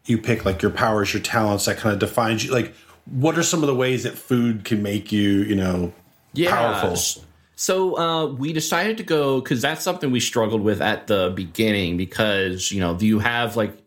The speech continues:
Speaker 2: your organization? Do you work for the F D A? Are you a criminal? Do you work for the U S D A?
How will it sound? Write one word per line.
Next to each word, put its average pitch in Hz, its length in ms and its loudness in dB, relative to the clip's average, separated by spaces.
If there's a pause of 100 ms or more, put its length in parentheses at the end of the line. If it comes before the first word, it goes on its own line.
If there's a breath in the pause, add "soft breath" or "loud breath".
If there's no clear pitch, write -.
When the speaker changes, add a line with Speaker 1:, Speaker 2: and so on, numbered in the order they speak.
Speaker 2:
your 98 160 0
organization? 110 720 0
Do 107 60 0
you 104 80 2
work 104 140 0
for 104 120 -6
the - 100 2
F 107 180 -2
D 107 220 2
A? 110 220 -2 (220 loud breath)
Are 101 60 2
you 107 140 2
a 98 40 -2
criminal? 117 600 0
Do - 100 -8
you 104 80 -4
work 104 160 0
for 107 140 -8
the 92 140 0
U 107 240 2
S 139 180 -2
D 120 240 0
A? 110 320 0